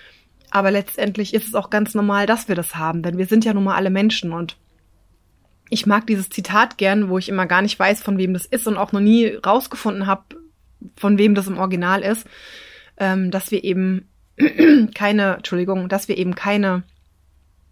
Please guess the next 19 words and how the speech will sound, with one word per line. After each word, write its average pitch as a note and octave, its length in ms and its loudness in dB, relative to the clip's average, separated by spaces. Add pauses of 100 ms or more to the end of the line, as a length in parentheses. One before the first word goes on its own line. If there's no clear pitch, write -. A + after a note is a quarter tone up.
(280)
ähm, E3+ 500 -2
Menschen A3+ 400 2
sind, F#3+ 240 0
die F#3+ 60 -4
jetzt F3+ 160 -4
eine F#3 60 -4
spirituelle F#3 540 -4
Erfahrung G3+ 420 -2
machen, F3 280 -4
sondern F3 200 -4
spirituelle F3+ 680 -4
Wesen G3+ 380 2
sind, F3+ 220 -4
die F3+ 100 -6
eine F3 100 -2
menschliche A3+ 440 0
Erfahrung E3 440 -8
machen. - 260 -12
Und - 160 -12